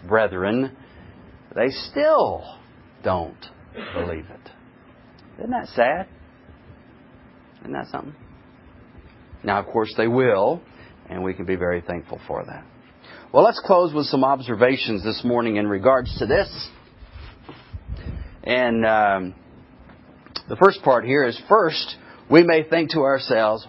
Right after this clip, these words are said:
"What a bunch of dummies. What a bunch of blind men,"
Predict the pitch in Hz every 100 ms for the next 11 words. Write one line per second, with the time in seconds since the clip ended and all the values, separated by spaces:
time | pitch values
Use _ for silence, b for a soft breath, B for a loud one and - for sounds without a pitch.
0 | - 143 208 208 - 104 95 95 110 135
1 | 165 160 - - - 107 95 101 98 95
2 | - - - - - - - - - -
3 | B B B - 185 233 226 143 117 139
4 | 165 165 127 98 110 113 127 139 160 160
5 | 160 156 147 131 123 123 101 76 67 -